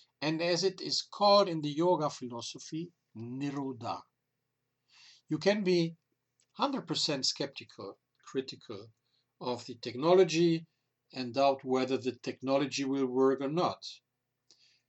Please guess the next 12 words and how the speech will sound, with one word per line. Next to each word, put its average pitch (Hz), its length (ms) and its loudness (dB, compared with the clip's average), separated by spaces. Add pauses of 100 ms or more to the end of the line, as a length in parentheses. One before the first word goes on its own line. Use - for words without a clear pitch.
(160)
To 175 140 4
believe 208 400 4
in 175 160 -2
gravity, 143 800 0 (720)
all 156 360 6
we 131 160 0
need 127 260 -4
to 131 100 -6
do 139 280 -4
is 156 320 -2
look 208 360 -2
at - 200 -8